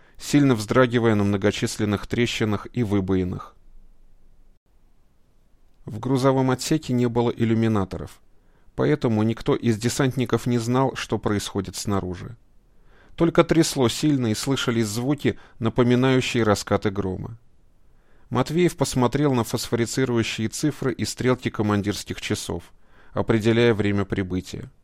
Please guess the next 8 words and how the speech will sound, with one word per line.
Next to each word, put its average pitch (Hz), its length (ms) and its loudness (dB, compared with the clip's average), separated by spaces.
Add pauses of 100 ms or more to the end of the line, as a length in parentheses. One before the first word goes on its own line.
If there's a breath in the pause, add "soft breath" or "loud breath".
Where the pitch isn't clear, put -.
(560)
Шесть - 320 -4
пятнадцать. - 640 -4 (1200)
"Гроза, 117 460 4
что 135 220 0
ли?" — 98 140 2
спросил 104 480 0
рядовой 98 400 2
Фёдоров. 95 520 -8